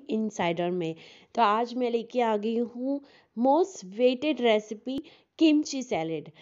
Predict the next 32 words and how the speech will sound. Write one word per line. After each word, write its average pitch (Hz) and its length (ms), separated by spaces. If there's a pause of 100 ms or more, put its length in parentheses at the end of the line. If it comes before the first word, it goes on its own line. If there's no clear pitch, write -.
(160)
तो 247 80
किमची 247 380
सैलेड 247 360
बनाने 202 360
के 208 100
लिए 233 160
हमें 196 280
लेनी 196 400
है 233 200
चाइनीज 226 580
कैबेज। 175 520 (440)
अगर 262 200
आपको 269 360
चाइनीज 196 420
कैबेज 233 380
नहीं 196 280
मिले 226 280
तो 240 140
आप 220 260
नॉर्मल 196 460
इंडियन 196 420
कैबेज 180 440
ले 165 140
सकते 160 380
हैं, 170 220 (380)
किसी 226 260
भी 262 140
कैबेज 196 400
से - 200
ये 214 180
बन 165 240
जाएगी। 165 440